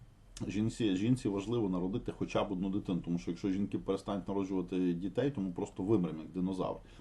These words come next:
Я розумію, що жінки хочуть розвиватися, але поки не народять дітей, то є дхарма не виконується, то це буде просто біда, причому для всіх. Ну, от. І ще, я ще звернув увагу, що по пущі ми з вами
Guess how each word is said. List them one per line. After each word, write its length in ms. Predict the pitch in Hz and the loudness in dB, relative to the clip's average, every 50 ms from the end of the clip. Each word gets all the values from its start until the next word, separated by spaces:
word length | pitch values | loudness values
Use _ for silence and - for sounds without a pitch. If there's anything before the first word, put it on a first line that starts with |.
| - - - | -20 -6 -2
Я 60 | 95 | 0
розумію, 260 | 101 113 131 147 139 123 | 2 6 8 8 8 8
що 140 | - 98 | 6 4
жінки 260 | 90 104 98 87 - 92 | -2 0 0 0 0 0
хочуть 320 | - 98 90 87 - - | 0 0 -2 -2 -2 -4
розвиватися, 540 | 85 82 85 92 104 123 131 127 - - 90 87 95 | -4 -2 -2 0 2 2 2 0 0 -2 -2 0 0
але 140 | 101 92 82 78 76 - - | 2 0 0 -2 -6 -10 -6
поки 260 | - 101 98 - - | -4 -4 -4 -2 -2
не 100 | 95 95 | -2 0
народять 360 | 98 104 104 113 101 92 87 | 0 2 2 2 2 0 0
дітей, 360 | 87 98 90 - - 117 131 - | -2 -2 -2 0 0 2 2 0
то 140 | - - | 0 -2
є 60 | 90 87 | -4 -4
дхарма 380 | - - 98 92 90 85 87 | -2 0 2 2 2 2 0
не 100 | 87 90 | 0 0
виконується, 600 | 87 87 85 87 107 - 123 123 101 - - - - - | 0 -2 -2 -2 -2 -2 -2 -2 -2 -4 -6 -8 -8 -4
то 180 | - 85 82 85 - - - - - - - - | -2 -2 -2 -2 -6 -10 -16 -16 -16 -16 -18 -12
це 160 | - - 90 | -8 -4 -4
буде 180 | 90 95 92 87 | -2 0 -2 -2
просто 340 | - 92 92 - - - | -2 -4 -6 -6 -6 -4
біда, 300 | 90 92 95 82 76 - - | -2 -2 -2 -2 -2 -4 -4
причому 360 | - - - - 69 73 85 | -8 -12 -16 -14 -10 -8 -6
для 120 | 82 82 87 | -4 -4 -4
всіх. 240 | 85 - - - - - - - - - - - - - - | -4 -6 -8 -12 -14 -14 -16 -20 -20 -20 -20 -20 -18 -8 -4
Ну, 140 | 87 90 76 69 | -2 -2 -2 -2
от. 120 | 67 - | -6 -10
І 40 | - | -6
ще, 140 | - - 110 104 101 95 85 98 | -2 2 4 6 6 6 6 4
я 140 | 98 107 104 | 4 2 2
ще 140 | - 113 | 2 0
звернув 280 | 101 107 110 107 110 107 | 0 2 2 2 2 4
увагу, 240 | 107 123 131 131 117 | 4 4 4 4 2
що 140 | - - - | 0 -2 -4
по 120 | - 104 | -4 -4
пущі 340 | - - 131 123 - - 104 | -2 2 2 2 2 0 0
ми 140 | 101 101 95 | 0 0 0
з 40 | |
вами 320 | 101 107 101 104 104 95 | 0 2 2 2 2 2